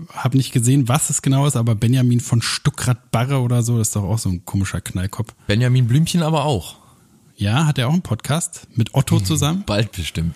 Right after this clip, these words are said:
Speaker 2: Töre Podcast heißt
Speaker 1: Ich würde
Speaker 2: er.
Speaker 1: eher denken, ich, wär ich auch auf jeden Fall einschalten. Ich würde auf jeden Fall aber auch denken, dass Carla Kolumna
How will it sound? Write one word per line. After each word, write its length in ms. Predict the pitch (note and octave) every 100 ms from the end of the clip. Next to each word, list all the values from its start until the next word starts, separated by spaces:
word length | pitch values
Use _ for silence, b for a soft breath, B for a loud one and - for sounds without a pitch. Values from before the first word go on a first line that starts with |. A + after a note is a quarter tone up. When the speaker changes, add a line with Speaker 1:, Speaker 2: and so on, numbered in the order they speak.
| -
Speaker 2:
Töre 1160 | A#2 A#2+ A#2+ A#2 G#2 D3 G3 G3 G3+ G3 F3+ F3
Podcast 420 | - - - F2+
heißt 120 | F2 F2
Speaker 1:
Ich 40 |
würde 160 | A#2+ B2+
Speaker 2:
er. 60 |
Speaker 1:
eher 160 | A#2 A#2
denken, 500 | A#2 B2+ B2 A#2 G2
ich, 300 | G2+ G#2+ G#2 G2 -
wär 100 | G#2+
ich 160 | G2+ G2
auch 160 | G2+ G#2
auf 60 |
jeden 160 | A2+ B2+
Fall 300 | B2+ A2+ E2+ -
einschalten. 640 | C#3+ - - G2+ A2 C#3
Ich 120 | A#2+
würde 140 | C3 C3
auf 160 | A2+
jeden 120 | B2+
Fall 280 | C3+ - B2+
aber 220 | A2+ A#2
auch 60 | A2
denken, 280 | A#2+ A#2+ A#2+
dass 160 | A2
Carla 360 | - - A2+ A2
Kolumna 760 | - B2 G#2+ C3 G#3+ C3+ F#2